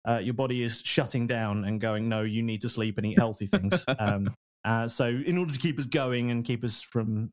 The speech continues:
Speaker 1: you know, having some sort of medical emergency, there's many <laughs> vegetables and things that are passed around. Um, but, uh, not, not like raw
Speaker 2: <laughs>
Speaker 1: carrots. We're not just like, you know, <laughs> but it's, um, you know, things are cooked. It's delightful. We
Speaker 2: Yeah.
Speaker 1: take stuff prepped that you can just
Speaker 2: Yeah.
Speaker 1: throw in the oven or in the slow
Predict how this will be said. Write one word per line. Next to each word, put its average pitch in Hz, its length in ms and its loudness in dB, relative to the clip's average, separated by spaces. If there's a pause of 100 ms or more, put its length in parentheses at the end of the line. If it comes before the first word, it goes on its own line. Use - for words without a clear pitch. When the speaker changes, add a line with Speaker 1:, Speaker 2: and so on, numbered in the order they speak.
Speaker 1:
you 120 80 0
know, 107 120 0
having 110 260 0
some 110 220 -2
sort 107 160 -4
of 101 120 -4 (640)
medical 156 260 2
emergency, 135 560 0
there's 107 380 -4
many 135 240 0
<laughs> 117 160 0
vegetables 117 540 0
and 107 160 -2
things 104 240 -2
that 101 100 -6
are 98 100 -4
passed 107 280 -2
around. 98 320 -2 (420)
Um, 123 440 2 (100)
but, - 180 -2 (160)
uh, 120 160 2
not, 160 220 -2
not 175 160 2
like 135 100 0
raw 127 200 2
Speaker 2:
<laughs> - 40 -16
Speaker 1:
carrots. 92 380 -2
We're 127 80 2
not 104 100 -2
just - 180 -4
like, 104 300 0
you 107 80 -2
know, 98 600 -2
<laughs> - 100 -8
but 110 120 0
it's, - 280 -4
um, 107 260 0
you 127 60 0
know, 104 120 0
things 147 240 0
are 143 60 -2
cooked. - 500 -2
It's 113 220 -2
delightful. 117 420 0
We 117 60 0
Speaker 2:
Yeah. 117 60 -4
Speaker 1:
take 135 220 -4
stuff 110 200 0 (120)
prepped 113 240 -2
that - 80 -6
you 98 60 -8
can 120 100 0
just 113 100 -2
Speaker 2:
Yeah. - 20 -12 (120)
Speaker 1:
throw 101 40 -2
in 98 80 -2
the 101 120 -2
oven 101 220 -2
or 98 80 -2
in 95 100 -2
the 98 60 -2
slow 101 220 -4